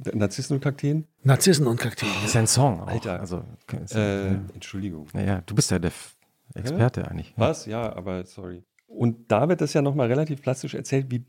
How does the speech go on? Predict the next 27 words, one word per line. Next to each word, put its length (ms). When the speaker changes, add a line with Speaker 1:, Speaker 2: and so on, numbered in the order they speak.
Speaker 1:
beschleunigt 840
das 240
eigentlich 440
war, 360
ne? 140
Also 260
wie 100
sie 160
das 220
so 240
hineingespült 840
hat 160
in 220
die, 260
in 140
die 80
Musikszene. 480
Es 100
ging 120
ja 60
relativ 480
schnell. 280
Speaker 2:
Damals 240
war 120
alles 220
ganz 220
schnell. 280